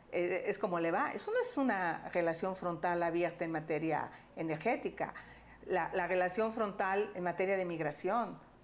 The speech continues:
A ver, señor, qué bueno que usted aceptó que vengan los migrantes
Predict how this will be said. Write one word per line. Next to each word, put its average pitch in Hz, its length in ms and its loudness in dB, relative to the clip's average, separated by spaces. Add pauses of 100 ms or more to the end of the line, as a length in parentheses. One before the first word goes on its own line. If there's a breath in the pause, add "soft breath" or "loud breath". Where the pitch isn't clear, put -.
(100)
A 165 80 2
ver, 185 380 4 (100)
señor, 170 500 0 (960)
qué 208 120 2
bueno 277 320 4
que 233 60 -2
usted 214 180 2
aceptó 214 760 2
que 196 100 0
vengan 185 320 2
los 175 140 0
migrantes 170 720 0